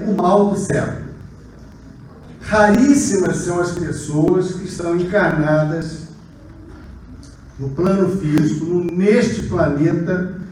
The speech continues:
de provas e expiações, que não passaram por algum momento,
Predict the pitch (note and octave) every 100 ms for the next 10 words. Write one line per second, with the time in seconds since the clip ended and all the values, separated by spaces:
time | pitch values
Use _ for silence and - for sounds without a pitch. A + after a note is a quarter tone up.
0 | - C3 - - F#3+ G#3 G3+ F3 D#3 -
1 | C#3 A#2+ - - - - - - - -
2 | - - F#3 G#3+ G#3+ G#3 - - E3 E3
3 | E3+ F3 - F#3+ F#3+ F#3 D#3+ D#3+ A3 B3
4 | G#3+ F#3 F3+ E3 F3+ G3 F3+ F#3 D#3+ C3+
5 | -